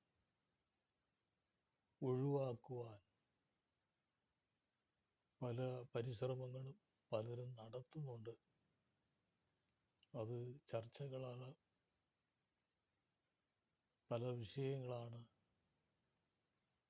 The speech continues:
വാർത്താ മാധ്യമങ്ങളിൽ കൂടെ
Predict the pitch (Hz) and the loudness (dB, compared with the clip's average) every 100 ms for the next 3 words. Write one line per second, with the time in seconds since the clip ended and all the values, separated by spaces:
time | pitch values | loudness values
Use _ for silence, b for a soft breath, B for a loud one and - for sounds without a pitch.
0 | _ _ _ 117 110 117 120 127 117 - | _ _ _ 0 2 0 -2 -4 -6 -8
1 | - _ _ 123 117 113 110 117 120 120 | -18 _ _ -2 0 -2 -6 -6 -4 -4
2 | 117 - 113 | -6 -8 -10